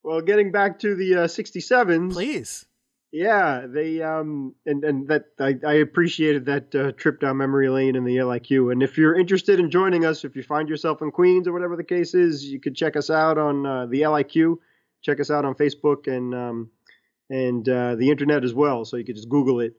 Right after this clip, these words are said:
Speaker 1: and we'd love to, uh, have you come out and play. But thank you, American Rhino, for that.
Speaker 2: Mm.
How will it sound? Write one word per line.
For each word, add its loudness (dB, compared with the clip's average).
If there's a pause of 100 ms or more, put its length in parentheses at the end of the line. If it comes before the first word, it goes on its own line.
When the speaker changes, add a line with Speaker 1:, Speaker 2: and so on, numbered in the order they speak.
Speaker 1:
and -10
we'd -6
love -2
to, 2
uh, 0
have 0
you -2
come -2
out -2
and -4
play. -2 (120)
But -10 (180)
thank 2
you, 2
American 0
Rhino, -4
for -6
that. -4
Speaker 2:
Mm. -18